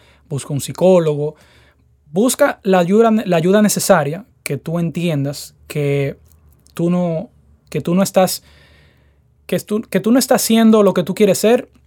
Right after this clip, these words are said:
porque te falta un poquito de dirección, te falta un poquito de, digamos, de, de carácter, te falta un poquito también de,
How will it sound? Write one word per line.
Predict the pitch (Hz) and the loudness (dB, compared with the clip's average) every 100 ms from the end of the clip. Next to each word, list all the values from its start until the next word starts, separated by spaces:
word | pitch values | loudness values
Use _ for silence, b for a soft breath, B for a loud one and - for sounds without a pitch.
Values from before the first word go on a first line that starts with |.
| - - _ | -20 -20 _
porque | 165 165 156 175 165 165 160 - _ | 0 0 0 -4 0 0 -2 -4 _
te | 160 | -6
falta | - 165 196 | -4 0 0
un | 185 | 0
poquito | 180 185 185 | -2 -2 0
de | 175 | 0
dirección, | 165 143 - 180 190 190 185 | -2 -4 0 2 2 2 -2
te | 160 | -4
falta | 135 143 160 | -6 -6 -6
un | |
poquito | 147 143 147 156 | -10 -10 -6 -4
de, | 151 151 139 b b b b | -2 -2 -4 b b b b
digamos, | 156 143 147 151 156 | -10 -6 -4 -4 -4
de, | 151 151 147 151 165 | -4 -4 -4 -6 -6
de | 143 | -6
carácter, | 151 147 180 180 - 165 165 | -2 2 2 2 -2 -4 -4
te | 143 | -6
falta | 147 156 | -6 -6
un | |
poquito | 147 147 151 | -10 -10 -10
también | 147 143 147 151 | -8 -6 -4 -4
de, | 151 151 | -2 -4